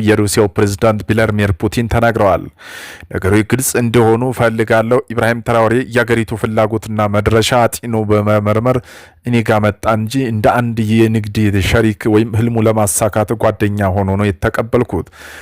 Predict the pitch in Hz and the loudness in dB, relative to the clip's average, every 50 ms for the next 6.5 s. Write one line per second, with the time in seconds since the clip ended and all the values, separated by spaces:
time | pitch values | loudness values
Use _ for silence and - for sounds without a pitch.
0 | - - - - - 80 80 - 92 90 101 - 92 87 92 95 90 - 95 95 | -20 -20 -14 -8 -6 -6 -2 0 0 0 0 0 -2 -2 -2 -4 -2 -2 -2 0
1 | 98 98 98 107 104 101 - 123 110 98 98 101 101 98 101 98 101 101 98 98 | 0 2 2 2 2 2 0 0 0 0 -2 -2 0 0 0 0 2 2 2 0
2 | 95 - - 107 98 - 107 101 - - 127 127 110 92 107 101 - - - 113 | 0 -2 -4 -4 -2 0 0 -2 -2 -4 -6 -4 -4 -2 -2 -2 -4 -6 -8 -8
3 | 101 95 104 98 101 101 101 101 120 110 101 98 98 104 101 101 107 104 - - | -2 -2 -2 -2 -2 -4 -2 0 2 2 2 2 0 0 2 2 0 -2 -2 -4
4 | - 104 98 101 101 95 107 95 - 110 101 98 98 98 - - 123 135 - - | -4 -2 0 0 0 0 0 -2 -2 -4 0 0 0 0 0 0 -4 -6 -8 -12
5 | - - - - _ - - - 123 120 120 113 110 107 107 104 98 95 104 98 | -18 -20 -20 -20 _ -20 -8 -2 0 0 2 2 2 2 2 0 -2 -2 -4 -4
6 | 92 90 98 92 95 92 95 95 98 | -2 -2 -2 -2 0 0 0 0 -2